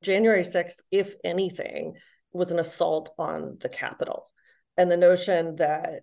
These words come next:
you know, it's improperly political for Congress to investigate how the seat of,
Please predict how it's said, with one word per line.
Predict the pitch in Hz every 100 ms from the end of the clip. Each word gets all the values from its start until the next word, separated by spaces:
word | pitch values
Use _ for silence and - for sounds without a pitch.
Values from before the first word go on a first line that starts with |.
| _
you | 196
know, | 156 165 147
it's | 180 175 - -
improperly | 208 202 202 170 170 196 170
political | 160 170 160 165 170
for | 156 151
Congress | 151 156 156 156 160 -
to | 165
investigate | 151 151 151 - 156 147 147 -
how | - 170 151 151 160 165 - -
the | 165 156 - 180 -
seat | - - 208 185
of, | 175 160